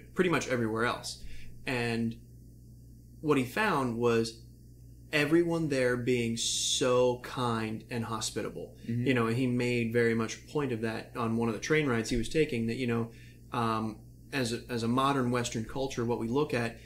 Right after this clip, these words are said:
Speaker 1: is, you know, oftentimes with, you know, the thoughts of terrorism or, um,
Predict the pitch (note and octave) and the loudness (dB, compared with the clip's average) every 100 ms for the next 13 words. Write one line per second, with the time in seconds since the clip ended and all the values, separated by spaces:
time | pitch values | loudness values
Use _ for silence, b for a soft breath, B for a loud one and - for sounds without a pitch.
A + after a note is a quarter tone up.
0 | B - A#2+ A#2 A2 C3 B2+ B2+ B2+ A#2+ | B -4 0 2 2 0 0 -2 0 2
1 | A#2 A2+ A#2+ A#2 A2+ A2+ A#2+ A2+ - - | 0 0 0 0 -2 -2 -2 -4 -8 0
2 | D3+ C#3 C3+ C3+ C3 C3 A#2 A#2 A2+ A2+ | 2 4 2 -2 -2 -2 0 0 2 0
3 | A2+ A2+ B B - A#2+ A2 A2 | -2 -4 B B -6 -2 -2 -4